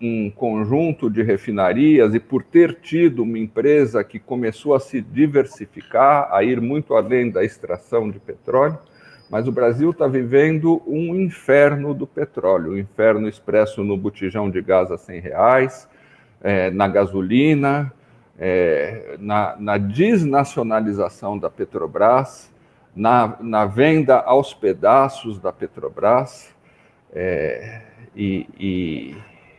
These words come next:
na perda progressiva do controle sobre o pré-sal,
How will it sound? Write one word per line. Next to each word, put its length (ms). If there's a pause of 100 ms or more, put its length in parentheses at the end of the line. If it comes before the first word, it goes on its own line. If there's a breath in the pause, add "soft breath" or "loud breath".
(440 soft breath)
na 220
perda 680
progressiva 1500 (120)
do 240
controle 840
sobre 420
o 40
pré-sal, 720